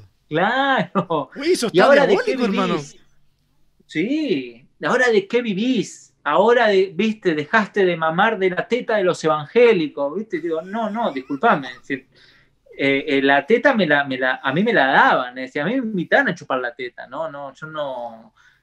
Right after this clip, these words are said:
Speaker 1: no era que, que, que yo dependía de los evangélicos fundamentalistas, no. Eh, toda mi vida tuve mi profesión como profesor, eh,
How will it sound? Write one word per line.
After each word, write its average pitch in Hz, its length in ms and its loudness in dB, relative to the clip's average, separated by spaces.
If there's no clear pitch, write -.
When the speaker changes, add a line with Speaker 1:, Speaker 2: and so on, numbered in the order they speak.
Speaker 1:
no 147 100 0
era 220 240 4
que, 139 220 -8
que, 127 380 -6
que 143 200 -2
yo 165 520 2
dependía 143 840 2
de 123 100 -4
los 117 240 -10
evangélicos 123 1120 -2
fundamentalistas, 120 1200 -4
no. 190 500 2
Eh, 123 500 -6
toda 202 160 6
mi 185 100 8
vida 214 220 8
tuve 190 240 10
mi 151 120 0
profesión 185 1200 2
como 131 280 -2
profesor, 160 1200 0
eh, 123 420 -6